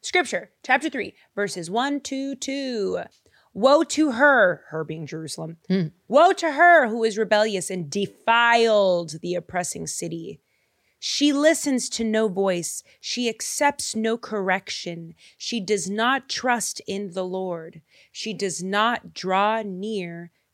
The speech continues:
Speaker 1: to her God." Hey, yo, Zephi even reminds us that the Lord has given us chances upon chances upon chances. You know,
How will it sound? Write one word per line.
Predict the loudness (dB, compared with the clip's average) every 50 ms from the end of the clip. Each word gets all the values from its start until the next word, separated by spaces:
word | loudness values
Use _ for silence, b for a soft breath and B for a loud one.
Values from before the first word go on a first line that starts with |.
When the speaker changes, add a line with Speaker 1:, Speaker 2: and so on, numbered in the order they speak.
| _ _ _
Speaker 1:
to | -10 -8 -6 -6 -6 -6
her | -8 -8 -6 -4 -4 -4 -4 -6
God." | -8 -8 -6 -4 -4 -4 -4 -6 -8 -10 -14 -18 -20 _ _ _ _ _ _ _ _ _ _ _ _ _ _ _ _ _
Hey, | 4 6 6 6 8 6 6 4
yo, | 4 0 0 2 4 6 6 8 8 8 10 10 10 10 10 10 10 10 8 8 6 6 4 2 0 b b b b b _ -10
Zephi | -8 -8 -8 2 4 6 6 6 4 2 -2 _ _ 8 8 10 10 8 8 8 8 6 6 4 2
even | 2 2 4 4 4 4 6
reminds | 4 4 4 6 6 6 6 4 2 -2 -4 0
us | 2 2 2 2 0 -2 -6 -12 -8
that | -6 -6 -4 -4
the | -6 -8
Lord | -6 -4 -4 -4 -4 -6
has | -6 -8 -10 -10 -10
given | -4 -4 -4 -2 -2 -6 -6
us | -8 -10 b b b b b _
chances | -10 -8 -8 -8 -8 -8 -6 -4 -4 -6 -6 -8 -10 -8 -6 -4 -4 -6 -4 -6
upon | -8 -8 -8 -12 -14 -14 -12 -12
chances | -10 -8 -4 -2 -2 -2 -4 -4 -6 -6
upon | -6 -6 -12 -14 -14
chances. | -16 -12 -6 -4 -2 -2 -2 -2 -4 -6 -6 -8 -10 b b b b b b
You | _ -2
know, | -2 -2 -2